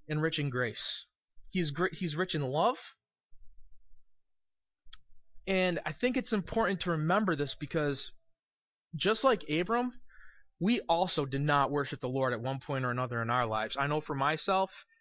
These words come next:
I was raised Presbyterian, but by the time I was sixteen, my dad asked me, "Do you wanna go to church or don't you wanna go to church?" I was sixteen. I wanted to sleep in. I didn't go to church. You know, when I had the option,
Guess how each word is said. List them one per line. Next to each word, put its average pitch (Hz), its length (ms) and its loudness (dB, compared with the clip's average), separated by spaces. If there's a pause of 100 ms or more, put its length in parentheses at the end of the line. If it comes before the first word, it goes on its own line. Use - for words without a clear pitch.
(160)
I 147 80 6
was 156 220 2
raised 135 400 0
Presbyterian, 196 720 0 (520)
but 156 260 4
by 160 120 4
the 156 80 2
time 185 220 4
I 180 60 6
was 160 160 2
sixteen, 175 440 0
my 156 100 4
dad 151 220 4
asked 156 260 2
me, 127 120 -2
"Do 117 120 -6
you 143 100 0
wanna 160 220 4
go 165 100 0
to 165 80 -2
church 185 320 0
or 143 60 0
don't 151 260 0
you 165 80 -2
wanna 127 200 2
go 117 100 -2
to 110 60 -6
church?" 113 340 -6
I 135 120 2
was 156 200 -2
sixteen. 151 540 -2 (120)
I 139 120 4
wanted 160 240 2
to 135 60 -6
sleep 147 340 -2
in. 147 240 -2 (380)
I 160 120 6
didn't 165 240 2
go 156 140 2
to 139 80 -4
church. 135 320 0 (500)
You 139 80 -2
know, 147 240 4
when 143 100 2
I 160 80 4
had 170 160 2
the 143 120 2
option, 165 400 2